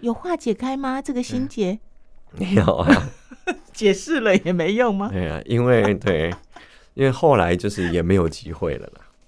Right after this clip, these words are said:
Speaker 1: 嗯。
Speaker 2: 但是这是个例子，就是说很多时候沟通是很强大的一个东西。
Speaker 1: 对，不沟通就连化解的机会都没有。
Speaker 2: 都没有。
Speaker 1: 虽然不见得沟通以后就一定能够把这个事情解决，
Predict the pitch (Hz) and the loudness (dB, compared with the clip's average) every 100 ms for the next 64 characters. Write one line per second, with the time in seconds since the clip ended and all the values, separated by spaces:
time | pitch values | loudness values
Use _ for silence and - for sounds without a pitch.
0 | - - _ _ 170 117 117 123 127 123 | -20 -20 _ _ -2 0 0 -2 -2 -2
1 | 104 95 110 127 95 95 104 117 107 104 | 0 2 2 2 0 -4 -2 -4 -4 -4
2 | 135 143 117 117 127 113 - - - _ | -4 -6 -6 -2 -2 -2 -6 -20 -20 _
3 | - - 143 156 151 147 139 - 107 - | -20 -2 0 0 0 -2 -2 -6 -10 -10
4 | - - - - - - - - - - | -16 -18 -20 -14 -14 -14 -20 -20 -20 -20
5 | - 113 - - - - 170 147 - 160 | -20 -20 -20 -20 -20 -10 -8 -6 -8 -10
6 | - - - - 294 294 262 262 240 254 | -14 -20 -20 -4 -4 2 2 4 2 4
7 | 202 170 165 202 277 240 127 131 - 185 | 4 6 6 6 2 -2 -2 -4 -2 -2
8 | 185 180 175 - 151 - - - - - | 0 2 2 0 -2 -2 -6 -10 -12 -14
9 | - - - - 330 320 262 - 262 - | -20 -20 -16 -2 2 2 0 -4 -6 0
10 | 359 277 208 208 247 294 285 185 233 226 | 0 2 0 0 -4 -2 2 2 2 0
11 | 262 - 180 - 226 180 185 226 202 170 | -2 -2 -6 0 2 2 0 0 0 0
12 | - - - - _ 139 - 196 185 170 | -6 -20 -20 -20 _ -10 -4 -4 -2 -2
13 | 165 160 - - - | -2 -2 -4 -6 -12